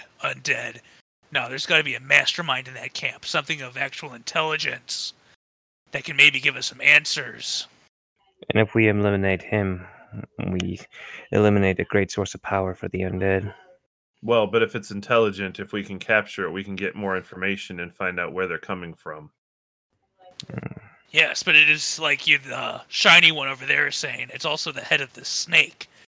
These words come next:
Speaker 1: for this specific camp. We cut it off.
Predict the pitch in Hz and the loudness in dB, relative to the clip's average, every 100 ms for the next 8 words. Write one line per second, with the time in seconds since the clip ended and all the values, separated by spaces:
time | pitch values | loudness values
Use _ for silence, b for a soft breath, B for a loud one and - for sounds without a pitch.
0 | _ _ - 151 139 - - - - 151 | _ _ -12 -6 -4 -2 -4 -4 -4 -2
1 | - 131 - - 160 117 - - _ _ | -4 -6 -6 0 0 0 -14 -20 _ _
2 | _ _ _ _ _ _ _ _ _ _ | _ _ _ _ _ _ _ _ _ _
3 | _ _ _ 147 - 165 139 135 151 135 | _ _ _ -8 -2 0 0 2 2 2
4 | 120 - | -4 -12